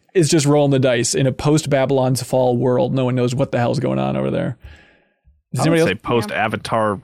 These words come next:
Speaker 2: Legend of Korra world. <laughs>
Speaker 1: Yeah. The Teenage Mutant Ninja Turtles game, all those, all those
Speaker 2: Yeah.
Speaker 1: gems.
Speaker 2: I kinda like that Ninja Turtle game, though.
Speaker 1: Yeah, all right. Uh, so does anybody else have faith just in publisher developer at this point, or is it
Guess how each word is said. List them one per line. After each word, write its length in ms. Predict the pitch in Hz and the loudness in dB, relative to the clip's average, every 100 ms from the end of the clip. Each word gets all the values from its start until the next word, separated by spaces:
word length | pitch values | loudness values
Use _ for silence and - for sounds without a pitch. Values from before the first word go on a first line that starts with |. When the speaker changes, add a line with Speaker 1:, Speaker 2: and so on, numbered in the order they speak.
| - | -6
Speaker 2:
Legend 380 | 107 110 113 | -4 -2 -4
of 120 | 98 - | -8 -10
Korra 400 | - 196 - 90 | -4 -2 -2 -4
world. 420 | 87 175 90 - 131 | -6 -6 -8 -8 -4
<laughs> 60 | |
Speaker 1:
Yeah. 440 | 123 123 135 131 131 - - - - - - - - | -2 0 0 0 -2 -4 -10 -10 -12 -10 -14 -14 -4
The 100 | 139 | -4
Teenage 300 | - 139 135 | -2 -2 0
Mutant 240 | 139 135 | 0 0
Ninja 80 | 135 | -2
Turtles 300 | 139 135 143 | 0 0 0
game, 280 | 139 135 143 | 0 -2 0
all 100 | 131 | 0
those, 280 | 131 131 - | 0 -2 -4
all 140 | 139 | -4
those 160 | 131 135 | 0 0
Speaker 2:
Yeah. 160 | 127 127 | -2 -2
Speaker 1:
gems. 280 | 131 139 - _ - _ _ _ | -2 -4 -6 _ -20 _ _ _
Speaker 2:
I 60 | - | -6
kinda 180 | 220 110 | -2 -2
like 160 | 104 | -2
that 120 | 101 87 | -4 -6
Ninja 160 | 92 | -8
Turtle 180 | - - | -10 -12
game, 240 | - - - | -12 -14 -14
though. 100 | 123 - _ | -16 -18 _
Speaker 1:
Yeah, 120 | 196 226 | -6 -4
all 100 | 170 | -4
right. 160 | 202 160 - - - _ _ - | -4 -6 -12 -20 -20 _ _ -2
Uh, 180 | 143 135 | 0 0
so 260 | - 143 | 2 2
does 100 | 139 | 4
anybody 140 | 143 143 | 2 2
else 240 | 143 - | 2 -2
have 240 | 143 147 143 | -2 -2 0
faith 280 | 147 156 | 0 0
just 200 | - 147 | -2 -2
in 100 | 143 | -2
publisher 320 | 139 143 139 143 | 0 0 0 0
developer 380 | 131 135 143 | 2 2 2
at 60 | 147 | 0
this 100 | 156 | -2
point, 240 | - 160 131 | -2 -2 0
or 40 | |
is 80 | 120 | 0
it 160 | 120 | -2